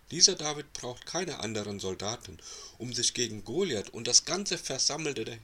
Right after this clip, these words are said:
Heer der Philister zu stellen. Der David auf der Höhe seiner Macht dagegen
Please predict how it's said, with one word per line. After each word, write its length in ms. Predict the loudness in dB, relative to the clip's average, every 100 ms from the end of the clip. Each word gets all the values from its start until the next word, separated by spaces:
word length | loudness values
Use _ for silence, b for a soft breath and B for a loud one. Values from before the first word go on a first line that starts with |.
| -12 -4
Heer 160 | -2
der 140 | -2 -4
Philister 460 | -4 2 2 0
zu 120 | -4
stellen. 440 | -2 -2 -6 -10 -18 -20 -20 -20 -20 -20 -20 -20 -20 -20 B B B B B -8
Der 120 | -6
David 400 | -4 -4 -4 -6
auf 160 | -10 -8
der 200 | -8 -6
Höhe 220 | -6 -4
seiner 320 | -4 -4 -4
Macht 420 | -4 -4 -6 -6 -8
dagegen 540 | -6 -4 -4 -6